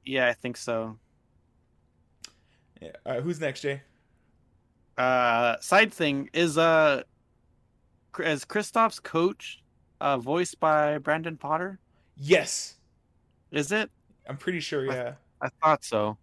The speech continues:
Speaker 1: He's not, he's not listed in these characters. I don't know why he's not, since he listed every other person, but
Speaker 2: Exactly.
Speaker 1: <laughs>
Speaker 2: He listed Yuri's grandfather.
Speaker 1: <laughs> I know, right?
Speaker 2: Uh,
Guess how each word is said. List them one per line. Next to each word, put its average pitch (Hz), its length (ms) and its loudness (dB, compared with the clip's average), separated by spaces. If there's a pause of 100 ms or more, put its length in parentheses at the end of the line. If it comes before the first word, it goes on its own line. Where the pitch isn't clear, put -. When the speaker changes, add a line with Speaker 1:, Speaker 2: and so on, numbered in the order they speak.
(380)
Speaker 1:
He's 143 240 0
not, 185 220 4
he's 143 200 0
not 165 180 4
listed 127 380 -2
in 120 100 -2
these 110 160 -4
characters. 123 380 -2
I 135 80 4
don't 147 140 4
know 127 80 0
why 131 240 4
he's 117 140 -4
not, 123 420 -2
since 113 420 -8 (180)
he 117 80 -10
listed 123 360 -4
every 127 180 2
other 131 220 4
person, 113 400 -2
but 107 200 -2
Speaker 2:
Exactly. 135 760 -4 (600)
Speaker 1:
<laughs> - 20 -6 (280)
Speaker 2:
He - 80 -16 (160)
listed 160 420 -6
Yuri's 156 400 2
grandfather. 139 720 -4 (320)
Speaker 1:
<laughs> - 400 -12
I 170 240 2
know, 156 80 0 (140)
right? - 320 -6 (320)
Speaker 2:
Uh, 131 320 -2